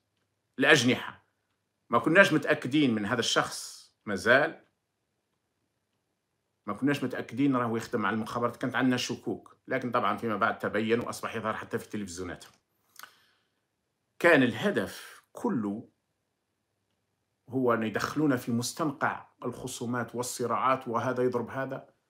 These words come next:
احنا مش هذه لعبتنا، احنا مش هذا هو جونا، احنا مش هذا هو، آه، منطقنا، احنا مش هذا هو قناعاتنا، إحنا مش هذه هي معركتنا.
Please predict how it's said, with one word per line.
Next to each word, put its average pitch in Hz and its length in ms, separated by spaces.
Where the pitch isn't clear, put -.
احنا - 140
مش - 220
هذه 107 160
لعبتنا، 92 580
احنا 131 120
مش 139 220
هذا 117 160
هو 104 100
جونا، 98 640
احنا 123 160
مش 151 260
هذا 143 180
هو، 127 360
آه، 101 480
منطقنا، 139 760
احنا 139 400
مش 185 280
هذا 160 200
هو 160 640
قناعاتنا، 160 960
إحنا 160 160
مش 170 220
هذه 139 180
هي 139 80
معركتنا. 123 800